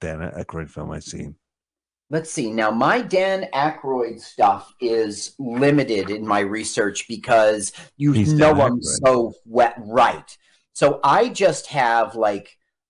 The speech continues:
Speaker 2: that he was a member of the Order of Canada, that he was in Diamonds, which we saw.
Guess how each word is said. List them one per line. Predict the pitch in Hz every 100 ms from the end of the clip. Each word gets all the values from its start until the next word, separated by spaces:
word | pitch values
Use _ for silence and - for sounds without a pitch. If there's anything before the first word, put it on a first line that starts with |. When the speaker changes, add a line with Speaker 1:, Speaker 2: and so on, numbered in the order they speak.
| _ _ _ _
Speaker 2:
that | 127 127
he | 123
was | 120 120
a |
member | 135 139 139 135
of | 131
the | 135
Order | 139 139 131 123
of | 120 -
Canada, | 220 202 180 165 160 151 139
that | 135 120
he | 139
was | 127 123
in | 127 113 113
Diamonds, | 127 160 165 160 147 143
which | 131 123 143
we | 165 160
saw. | - 160 147 135 127